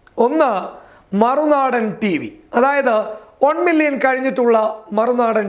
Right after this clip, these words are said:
ടി വി. മറ്റൊന്ന് മറുനാടൻ മലയാളിയാണ്. ഈ മറുനാടൻ മലയാളിയെക്കുറിച്ചാണ്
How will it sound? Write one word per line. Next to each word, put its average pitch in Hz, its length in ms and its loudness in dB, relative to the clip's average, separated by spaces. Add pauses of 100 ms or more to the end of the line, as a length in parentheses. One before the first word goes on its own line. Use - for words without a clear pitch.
ടി 175 160 -6
വി. - 80 -20 (760)
മറ്റൊന്ന് 320 560 0 (680)
മറുനാടൻ 302 640 0 (160)
മലയാളിയാണ്. 240 720 -4 (760)
ഈ 294 140 4 (220)
മറുനാടൻ 320 520 2 (120)
മലയാളിയെക്കുറിച്ചാണ് 269 1080 0